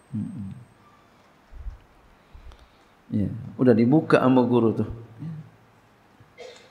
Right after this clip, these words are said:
Bagi yang mau dibuka, gitu ya. Biar mau dibuka ya.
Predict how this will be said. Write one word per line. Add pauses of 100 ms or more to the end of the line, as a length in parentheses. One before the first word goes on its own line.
(340)
Bagi
yang
mau
dibuka, (320)
gitu
ya. (760)
Biar
mau
dibuka
ya.